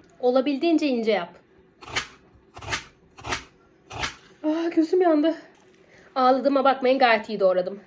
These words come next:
Evde olan boş bir kavanozu sterilize et. Şimdi sosumuzu hazırlıyoruz. Yarım su bardağı sirke. Elma sirkesi ya da beyaz sirke, istediğin kullanabilirsin.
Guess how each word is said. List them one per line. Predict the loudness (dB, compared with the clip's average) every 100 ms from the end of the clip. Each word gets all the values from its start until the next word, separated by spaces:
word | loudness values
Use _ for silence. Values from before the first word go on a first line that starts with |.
| 2
Evde | 4 4
olan | 4 4 2
boş | 0 -4
bir |
kavanozu | -4 -2 0 -2
sterilize | -4 -4 -2 -2 -2
et. | -2 -2
Şimdi | 0 2
sosumuzu | 2 2 2 4
hazırlıyoruz. | 4 4 0 0 2 0 -2 -18 -20 _ _
Yarım | 0 2 0
su | -2
bardağı | 0 2 0
sirke. | 0 -8 -4 -4 -4 -12 _ _ _ -20 -16 -14 -14 -16 -20 -18 -18 -20 _ _ -2 4
Elma | 6 6
sirkesi | 2 -2 -2 0 0
ya | 0
da | 2
beyaz | 2 2 -4
sirke, | -6 -6
istediğin | -4 -6 -6
kullanabilirsin. | -8 -10 -4 -4 -4 -12 -12 -12